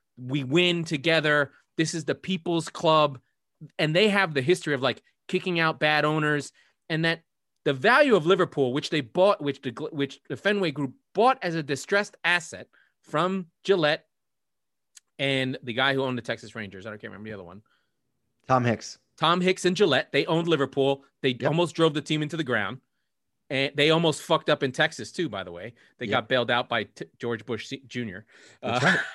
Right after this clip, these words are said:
Speaker 2: right.
Speaker 1: <laughs>
Speaker 2: W.
Speaker 1: Yeah. And, and they bought it for something like, i-, it's so ridiculous to think about what f-, F S G bought a team for. They bought Liverpool Football Club for two hundred million dollars.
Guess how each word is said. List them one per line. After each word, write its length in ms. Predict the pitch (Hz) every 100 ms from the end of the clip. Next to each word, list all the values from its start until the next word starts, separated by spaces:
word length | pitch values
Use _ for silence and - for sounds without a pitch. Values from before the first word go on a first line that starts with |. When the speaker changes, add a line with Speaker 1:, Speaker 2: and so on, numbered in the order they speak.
| -
Speaker 2:
right. 320 | - - 440 -
Speaker 1:
<laughs> 20 |
Speaker 2:
W. 400 | - 120 113 113 98 _ _ -
Speaker 1:
Yeah. 280 | 139 127 135 _ _
And, 420 | 170 151 147 151 160 _ -
and 160 | 147
they 80 | 151
bought 220 | 147 160
it 80 | 202
for 120 | 180
something 160 | 165 208
like, 160 | 190 - _ _ -
i-, 80 | 185
it's 180 | 185 160
so 280 | - - 202
ridiculous 560 | 196 156 156 156 131 113
to 60 | 117
think 220 | 131 127
about 240 | 117 110
what 220 | 110 117 - _
f-, 60 | -
F 160 | 120 117
S 80 | 104
G 160 | 110
bought 220 | 104 110
a 20 | 117
team 260 | - 113
for. 200 | 113 135 - - -
They 80 | 156
bought 240 | 202 180
Liverpool 380 | 147 170 165 160
Football 340 | 151 147 131
Club 320 | 110 117 104 - _
for 140 | _ -
two 240 | - 131
hundred 260 | 127 123 110
million 240 | 110 107
dollars. 480 | 92 85 73 -